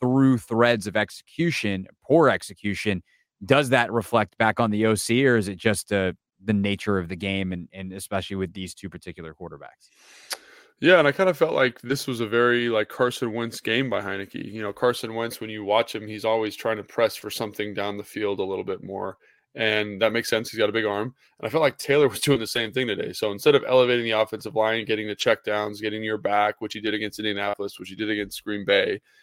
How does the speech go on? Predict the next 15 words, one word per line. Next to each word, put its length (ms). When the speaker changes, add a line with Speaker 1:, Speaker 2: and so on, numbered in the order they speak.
Speaker 2:
he 80
just 180
was 140
like, 240
"I'm 160
gonna 120
press 360
a 60
little 200
bit 160
more." 320
And 260
that 160
pressing, 800
again, 580